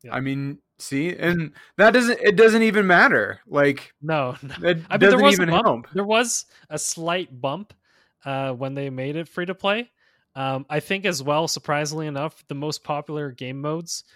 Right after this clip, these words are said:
Speaker 1: and it's a community all in, in itself, is this co-op game mode, where essentially you play StarCraft missions with someone else. Um, so, like, you and your friend play this, like, essentially a campaign mission. That is the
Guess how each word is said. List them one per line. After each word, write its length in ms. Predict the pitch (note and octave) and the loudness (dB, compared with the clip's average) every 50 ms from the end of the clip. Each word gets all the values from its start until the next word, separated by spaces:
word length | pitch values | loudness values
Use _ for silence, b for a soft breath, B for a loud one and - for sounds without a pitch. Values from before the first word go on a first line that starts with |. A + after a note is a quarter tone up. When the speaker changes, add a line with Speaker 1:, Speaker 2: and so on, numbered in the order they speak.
| b b | b b
Speaker 1:
and 80 | - C3 | -14 -12
it's 120 | C3+ - | -10 -10
a 40 | C#3 | -10
community 440 | - C#3+ C#3+ C#3 D#3 D#3 D#3+ D3+ - | -12 -12 -10 -8 -8 -8 -8 -10 -10
all 360 | B2 C3 C#3 D3 D3 C#3 - _ _ | -8 -6 -6 -6 -6 -8 -12 _ _
in, 120 | C#3+ C#3+ C#3 - | -14 -14 -14 -14
in 120 | C#3 C#3 C3+ | -12 -12 -12
itself, 400 | B2+ - - C#3 C#3 D3+ - - | -12 -8 -8 -6 -6 -6 -8 -10
is 100 | B2 A#2+ | -14 -10
this 160 | B2 A#2 - | -10 -10 -10
co-op 540 | _ - - D3 D3 D#3 E3+ F3+ _ _ _ - | _ -8 -8 -6 -4 -4 -4 -6 _ _ _ -12
game 220 | - D#3+ E3 F3+ | -10 -8 -8 -6
mode, 300 | F3+ F#3 F#3+ G3 G3+ _ _ b b b b b b b | -6 -6 -6 -6 -8 _ _ b b b b b b b
where 180 | C3+ C#3+ D3 | -8 -6 -4
essentially 480 | D3+ C#3+ - E3 D#3+ D#3+ - - F3 E3 | -4 -4 -4 -4 -4 -6 -6 -6 -6 -8
you 100 | D3+ D3 | -8 -10
play 280 | C3+ _ - E3 D3 D3 | -12 _ -8 -6 -6 -6
StarCraft 480 | C#3 - - C3+ C3+ - D3 C#3+ C3 | -6 -6 -8 -8 -8 -6 -8 -8 -8
missions 380 | C3 C3+ C#3 - D#3 C#3 B2+ B2+ | -8 -10 -8 -8 -8 -10 -12 -12
with 180 | B2 C#3 C#3+ | -10 -10 -10
someone 320 | - - E3+ E3+ E3+ E3+ E3+ | -8 -8 -8 -6 -6 -6 -4
else. 340 | F3+ G3 G#3+ - - - - _ _ _ _ _ _ _ _ _ _ _ _ _ _ _ _ _ _ _ - | -6 -6 -4 -4 -4 -4 -6 _ _ _ _ _ _ _ _ _ _ _ _ _ _ _ _ _ _ _ -8
Um, 540 | C#3 C3+ C3 B2+ B2 B2 A#2 A#2 A#2 A#2+ _ _ _ _ _ - | -6 -4 -4 -4 -4 -6 -8 -10 -16 -18 _ _ _ _ _ -14
so, 160 | - - - D3 | -10 -8 -8 -6
like, 260 | C#3 C#3 C3+ B2+ - A#2+ G2+ _ | -4 -4 -6 -6 -10 -20 _ _
you 280 | - D3 C#3+ D3+ D3+ D#3+ | -14 -8 -6 -4 -4 -4
and 100 | D#3 C#3+ | -4 -4
your 80 | C#3+ | -6
friend 400 | C#3 - - D3 C3+ C3 B2 A2+ _ | -6 -6 -4 -4 -4 -4 -6 -10 _
play 280 | _ - C#3+ C3+ C3 C3 | _ -10 -6 -6 -6 -6
this, 280 | B2 B2+ B2 - - C#3 | -6 -8 -8 -8 -8 -8
like, 320 | A#2+ A#2 A2+ _ _ _ _ _ _ _ - | -10 -14 -14 _ _ _ _ _ _ _ -10
essentially 400 | C#3+ - F3 D3+ D3 - D#3+ C#3 | -6 -4 -4 -4 -4 -4 -6 -6
a 20 | |
campaign 480 | - - D3 C3+ C3 - C#3+ B2+ C3 B2+ | -8 -8 -10 -10 -8 -8 -10 -10 -10 -10
mission. 360 | A2+ A2 - - A2 A2 A#2 _ b b b b b | -12 -14 -14 -16 -16 -20 -20 _ b b b b b
That 140 | C#3+ C#3 | -8 -6
is 100 | D3 C3+ | -6 -6
the 80 | C#3 C3+ | -8 -10